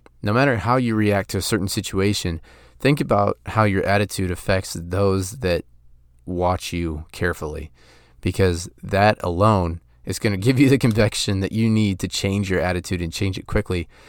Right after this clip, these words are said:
and be pre-, be proactive about it. This is something, it,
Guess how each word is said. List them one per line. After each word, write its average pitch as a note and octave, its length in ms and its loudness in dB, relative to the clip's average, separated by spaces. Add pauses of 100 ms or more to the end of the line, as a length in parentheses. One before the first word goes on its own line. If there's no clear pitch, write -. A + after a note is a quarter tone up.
(140)
and A2+ 160 0
be A#2 160 4
pre-, B2 300 6 (340)
be C3+ 140 4
proactive C3 520 4
about F2+ 280 -2
it. - 100 -14 (380)
This C3 160 4
is C#3 100 2
something, B2 560 2
it, C3 160 2